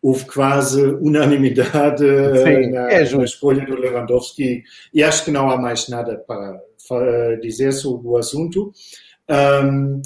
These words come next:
Speaker 1: e acho que com isso encerramos o capítulo de Bayern, porque, como tu já disseste, falámos muito deles e com, eh, alguma razão nas últimas semanas e vamos olhar para os outra-, as outras dezessete equipas que vão entrar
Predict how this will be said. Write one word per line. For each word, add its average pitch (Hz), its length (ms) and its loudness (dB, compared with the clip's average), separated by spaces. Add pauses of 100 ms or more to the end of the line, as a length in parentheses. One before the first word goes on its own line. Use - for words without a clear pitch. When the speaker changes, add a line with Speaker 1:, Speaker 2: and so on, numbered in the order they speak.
Speaker 1:
e 156 140 2
acho 151 320 2
que - 60 -20
com 151 180 0
isso 151 300 -2
encerramos 139 760 -6 (120)
o 123 440 -4
capítulo 131 520 -6
de - 120 -20
Bayern, 143 400 0
porque, - 200 -12
como 123 240 -4
tu 131 120 -6
já 120 200 0
disseste, 113 500 -8
falámos 117 680 -6
muito 165 360 2
deles 147 440 0
e 117 240 -6
com, 117 420 -4 (540)
eh, 156 220 4
alguma 143 520 2
razão 131 560 -2
nas 123 220 -8
últimas 120 420 -8
semanas 127 500 -8
e 127 100 -6
vamos 120 460 -6
olhar 113 380 -6
para 117 180 -6
os 113 320 -4
outra-, 117 460 -6
as 110 160 -8
outras 120 340 -8
dezessete 110 600 -10
equipas 147 500 -4
que - 160 -12
vão 117 320 -4
entrar 113 480 -8